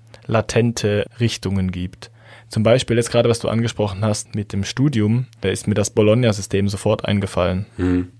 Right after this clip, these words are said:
Speaker 1: Also da geht es darum, dass, äh, Studiengänge vereinheitlicht werden sollen, also dass für einen Master jeder in Italien, in Deutschland, in Irland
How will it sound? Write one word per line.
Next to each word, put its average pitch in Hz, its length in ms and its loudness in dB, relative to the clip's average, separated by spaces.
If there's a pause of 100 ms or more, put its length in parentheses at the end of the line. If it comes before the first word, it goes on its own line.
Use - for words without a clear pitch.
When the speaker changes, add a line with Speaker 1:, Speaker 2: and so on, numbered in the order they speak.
Speaker 1:
Also 101 180 -4
da 98 260 0
geht 101 240 -4
es - 140 -4
darum, 107 560 2
dass, - 300 0
äh, 101 300 -2 (500)
Studiengänge 117 580 2
vereinheitlicht 113 760 0
werden 104 280 2
sollen, 101 360 -2
also 98 160 -6
dass - 200 -6 (540)
für - 180 0
einen 101 220 2
Master 107 460 0
jeder 107 380 2
in 98 100 0
Italien, 107 640 0
in 90 120 -2
Deutschland, 95 600 -2
in 120 100 -6
Irland 101 520 -2